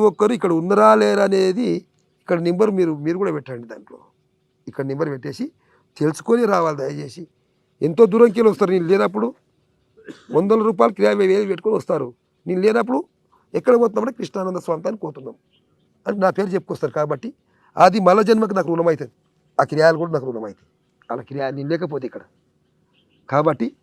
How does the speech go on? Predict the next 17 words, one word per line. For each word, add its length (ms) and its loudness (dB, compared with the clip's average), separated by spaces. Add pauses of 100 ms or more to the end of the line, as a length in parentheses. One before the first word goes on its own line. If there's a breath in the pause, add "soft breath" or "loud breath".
(400)
ప్రతి 180 -4 (100)
ఒక్కరికి 380 -4 (600)
నేను 260 -6
తెలియజేయడం 460 0
ఏమనగా 300 -6 (720)
కొద్ది 280 0
రోజుల 320 2
లోపల 260 -2
అది 80 -10 (100)
ఖచ్చితంగా 420 -6 (580)
కేదార్నాథ్ 500 -2
వెళ్ళిపోతున్నాను. 640 -10 (840)
కాబట్టి 340 -4 (280)
ప్రతి 240 -6 (120)
ఒక్కరు 280 -2
తెలుసుకొనే 480 0 (140)
ఇక్కడికి 260 -6